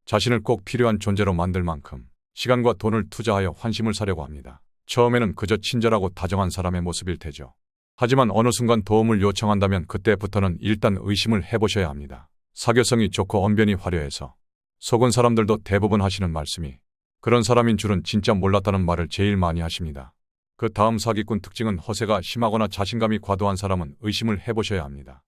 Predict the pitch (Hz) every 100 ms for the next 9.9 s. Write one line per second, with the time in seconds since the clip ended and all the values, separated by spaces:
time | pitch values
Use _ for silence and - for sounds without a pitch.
0 | _ _ _ _ - 117 120 127 120 120
1 | 95 104 110 - 95 110 110 98 98 92
2 | 104 104 107 98 104 101 95 90 85 95
3 | 104 107 104 107 104 90 - 98 92 85
4 | - 117 113 110 107 104 98 90 98 101
5 | 98 - 92 90 80 76 71 71 65 _
6 | _ - 110 127 123 - 117 113 110 92
7 | 92 101 110 107 95 - 101 104 104 107
8 | 95 107 101 90 76 - 98 110 101 98
9 | 101 104 95 92 82 73 69 65